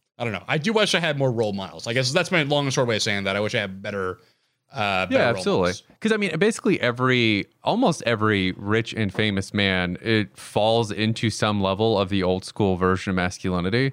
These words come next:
Speaker 1: Right.
Speaker 2: 'Cause, 'cause they think by having made it, now it's very easy to project confidence, which is supposed to be a thing you do as a man, right?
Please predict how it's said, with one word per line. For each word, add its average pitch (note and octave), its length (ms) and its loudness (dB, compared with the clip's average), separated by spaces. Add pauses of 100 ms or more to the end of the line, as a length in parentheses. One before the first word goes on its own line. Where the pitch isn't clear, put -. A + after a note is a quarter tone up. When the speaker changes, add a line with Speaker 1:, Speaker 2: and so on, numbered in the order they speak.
(140)
Speaker 1:
Right. E2 160 -16
Speaker 2:
'Cause, A#2+ 180 0 (240)
'cause D3 180 0
they F#3 200 0
think A2+ 440 0 (320)
by A#2 200 0
having C3+ 340 0
made F#2+ 220 2
it, F#2 180 0
now A#2+ 160 2
it's F#2+ 80 -4
very A#2 260 0
easy G2 120 -2
to F#2+ 60 -4
project F2+ 280 -2
confidence, F2+ 420 -2
which - 120 -10
is - 80 -10
supposed G2+ 260 0
to - 80 -10
be G2+ 80 2
a F2+ 60 0
thing F#2+ 180 -2
you F2+ 100 -2
do E2+ 240 0
as E2 120 -4
a - 20 -8
man, E2 300 -2
right? F2 280 0